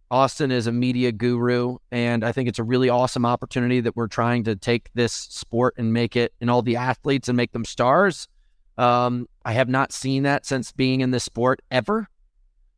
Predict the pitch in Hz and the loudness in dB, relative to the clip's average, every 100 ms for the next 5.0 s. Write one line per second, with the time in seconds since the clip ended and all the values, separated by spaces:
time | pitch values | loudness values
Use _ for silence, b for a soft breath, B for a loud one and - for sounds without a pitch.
0 | _ - 147 135 131 131 131 131 _ _ | _ -4 2 4 4 4 0 -4 _ _
1 | _ _ _ _ _ 127 117 123 127 139 | _ _ _ _ _ -6 -2 0 2 2
2 | 135 147 139 135 135 127 123 117 98 - | 0 -2 -2 2 2 2 0 0 -4 -10
3 | _ 123 120 120 120 - _ 151 131 123 | _ -4 0 0 0 -4 _ -4 -2 -2
4 | 131 123 131 151 165 127 143 143 135 135 | 0 0 2 2 2 2 2 4 4 2